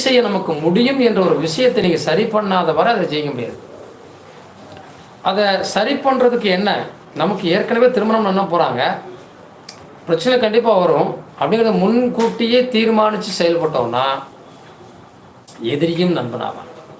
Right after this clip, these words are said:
மனைவியும் நமக்கு நல்ல நட்பா இருப்பாங்க. துலாம் ராசிக்கு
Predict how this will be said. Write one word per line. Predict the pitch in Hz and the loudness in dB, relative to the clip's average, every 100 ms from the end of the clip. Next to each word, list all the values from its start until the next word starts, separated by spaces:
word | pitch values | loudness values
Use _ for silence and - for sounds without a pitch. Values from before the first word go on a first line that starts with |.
| - - - - - - - - - | -20 -20 -20 -20 -18 -18 -18 -16 -4
மனைவியும் | 139 180 208 226 | -2 0 2 2
நமக்கு | 185 143 147 | 0 -2 -2
நல்ல | 147 175 | 0 0
நட்பா | 143 - 143 | -2 -2 -4
இருப்பாங்க. | - - - - - - - - - - - - - - - - - - - - 165 | -4 -12 -16 -20 -20 -20 -20 -20 -20 -20 -20 -20 -20 -20 -20 -20 -20 -20 -20 -4 0
துலாம் | 226 277 269 | 2 4 4
ராசிக்கு | 233 208 196 | 2 2 0